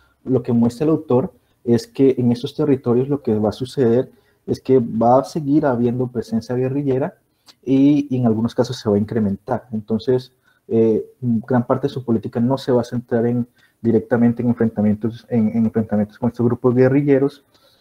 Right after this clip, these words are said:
sino va a ser lo, lo que usted mencionó con, con ese tema de, de, de la política del terror que van a implantar en, en, en los territorios.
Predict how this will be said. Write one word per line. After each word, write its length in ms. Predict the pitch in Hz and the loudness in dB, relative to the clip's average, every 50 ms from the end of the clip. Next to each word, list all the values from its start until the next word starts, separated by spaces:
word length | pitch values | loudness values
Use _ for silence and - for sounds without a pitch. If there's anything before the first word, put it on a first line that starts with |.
| _ _ _ | _ _ _
sino 360 | - - 123 120 113 107 107 | -4 0 2 4 4 4 4
va 80 | 113 | 2
a 40 | 113 | 2
ser 360 | - - 131 120 113 117 - - | 2 2 2 4 4 2 0 -2
lo, 320 | 123 123 120 117 110 107 - | 0 2 4 4 4 2 2
lo 200 | 117 110 104 - | 0 0 0 -2
que 60 | 107 | -8
usted 180 | - - 107 | -10 -6 -4
mencionó 480 | 104 107 - - 120 113 107 104 107 208 | -4 -2 -4 -2 -2 -2 -2 -2 -4 -6
con, 280 | - - 117 110 104 101 | -4 -2 0 0 0 -2
con 240 | 104 - 104 107 | -4 -6 -4 -4
ese 180 | 107 104 - 120 | -4 -4 -4 -8
tema 340 | - - 107 - 117 113 117 | -6 -6 -8 -6 -4 0 4
de, 200 | 117 110 107 101 | 4 4 6 6
de, 180 | 104 107 101 - - | 4 2 2 0 -2
de 180 | - 107 107 | -4 -2 0
la 80 | 101 98 | 0 0
política 420 | - 104 98 92 - 120 - - | 2 2 0 0 0 -4 -2 -2
del 100 | 110 101 | -4 -2
terror 280 | - 101 98 101 98 - | -4 -4 -4 -4 -6 -4
que 80 | - 107 | -4 -4
van 120 | 104 101 | -2 -2
a 40 | 104 | -2
implantar 440 | 107 104 - 104 101 98 - 101 98 | -4 -2 -2 -4 -4 -2 -4 -4 -2
en, 220 | 101 107 104 104 _ | 0 -2 -2 -4 _
en, 120 | - 104 92 _ _ | -14 -16 -16 _ _
en 180 | _ 110 104 98 | _ -6 -4 -4
los 160 | 101 - - | -4 -4 -6
territorios. 720 | _ 107 98 101 92 - - 110 101 98 95 - - _ | _ -8 -8 -8 -8 0 2 2 2 2 -2 -6 -8 _